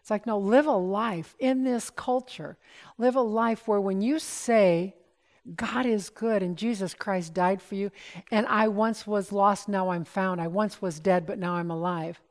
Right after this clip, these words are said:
Are people gonna want what you have? It's a significant question.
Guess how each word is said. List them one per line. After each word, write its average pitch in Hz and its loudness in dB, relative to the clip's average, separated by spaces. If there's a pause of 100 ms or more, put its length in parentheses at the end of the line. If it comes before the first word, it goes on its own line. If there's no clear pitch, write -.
(800)
Are 208 4
people 285 0
gonna 240 -2
want 269 -2
what - -10
you 170 -6
have? 135 -10 (1500)
It's - -6
a 262 -4
significant 254 -4
question. 208 -10